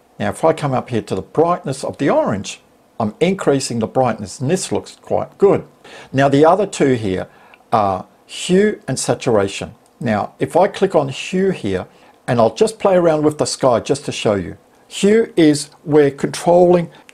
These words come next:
what the blue color looks like. Is it bluey aqua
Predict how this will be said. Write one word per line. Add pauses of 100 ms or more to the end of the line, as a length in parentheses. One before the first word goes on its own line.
(120)
what
the
blue
color
looks
like. (300)
Is
it (160)
bluey
aqua